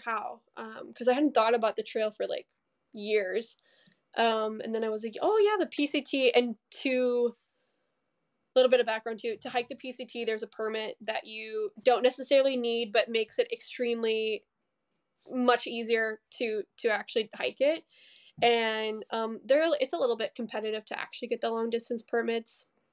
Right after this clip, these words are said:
And so I told myself, "You know what? If I get a permit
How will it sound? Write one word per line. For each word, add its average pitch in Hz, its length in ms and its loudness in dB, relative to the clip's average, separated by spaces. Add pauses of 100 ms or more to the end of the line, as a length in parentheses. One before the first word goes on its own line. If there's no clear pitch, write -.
(160)
And 233 140 6
so 240 100 8
I 220 80 6
told 262 220 4
myself, 247 580 4 (440)
"You 247 80 -2
know 240 120 6
what? 247 180 6
If 233 160 -2
I 269 100 -2
get 269 160 -2
a 269 40 -10
permit 220 520 -8